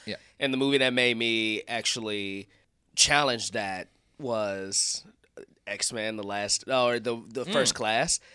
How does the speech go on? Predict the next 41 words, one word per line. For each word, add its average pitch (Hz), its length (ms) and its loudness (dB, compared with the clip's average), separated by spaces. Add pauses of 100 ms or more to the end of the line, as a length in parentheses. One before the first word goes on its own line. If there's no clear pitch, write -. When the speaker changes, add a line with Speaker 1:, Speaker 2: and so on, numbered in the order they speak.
(160)
Speaker 2:
in 127 140 -2
the 123 60 -4
beginning 120 340 0
of 117 60 0
that 113 100 -4
movie 117 320 -2
when 104 380 -8
Magneto's 104 880 -6
mom 110 440 -4
got 107 320 -6
taken 107 320 -8
away 104 220 -6
from 101 200 -14
him. 85 320 -16 (300)
And 127 120 -6
they 131 100 4
were 120 440 0
supposed 151 400 0
to 139 40 -6
be 117 140 -4
in 107 300 -8
concentration 123 600 -6
camps, 113 200 -6
Speaker 1:
Yeah. 156 120 4
Speaker 2:
if - 60 -4
I'm 113 80 -8
not 101 120 -8
mistaken. 104 560 -4 (360)
I - 80 -16
was 117 120 -8
like, 113 240 -8 (180)
"They 185 160 -4
all 139 380 2 (580)
don't 117 220 -6
look 107 160 -12
like 104 180 -12
they're 101 180 -8
there 92 220 -10
to 90 120 -14
die." 113 480 -8
Speaker 1:
Yeah. 151 200 2